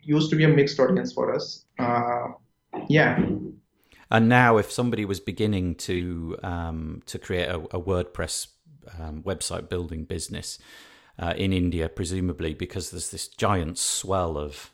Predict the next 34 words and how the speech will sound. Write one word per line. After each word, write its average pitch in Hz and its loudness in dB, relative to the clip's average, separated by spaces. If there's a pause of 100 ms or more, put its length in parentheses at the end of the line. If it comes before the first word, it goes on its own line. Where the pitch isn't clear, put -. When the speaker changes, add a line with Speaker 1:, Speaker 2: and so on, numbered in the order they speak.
Speaker 2:
uh, 80 -10
companies - -6
and 82 -6
businesses 85 -8
taking 82 -8
off - -12
left, 80 -12
right, - -12
and 85 -10
centre, 87 -10 (400)
it 98 -4
would 92 -6
be 90 -2
fairly 85 0
straightforward 82 -4
to, 78 -8
to - -8
find 85 -2
people 80 -8
in 92 -2
your 85 0
local 87 -2
area 80 -2
who 85 -8
were 80 -4
willing 80 -4
to - -14
pay 80 -6
for 80 -12
those 76 -8 (220)
websites 78 -4
to - -10
be 76 -10
built. 80 -6